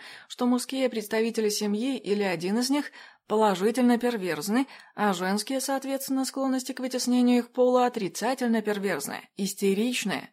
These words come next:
Хорошее доказательство найденной нами существенной связи между обоими нарушениями.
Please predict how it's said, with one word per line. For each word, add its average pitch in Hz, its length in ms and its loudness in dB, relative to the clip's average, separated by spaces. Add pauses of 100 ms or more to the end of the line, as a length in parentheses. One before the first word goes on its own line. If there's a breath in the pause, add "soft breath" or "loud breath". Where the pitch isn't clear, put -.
Хорошее 247 640 0
доказательство 196 760 0
найденной 202 440 4
нами 196 260 2
существенной 196 640 -2
связи 254 380 0
между 208 300 2
обоими 185 440 2
нарушениями. 160 920 -8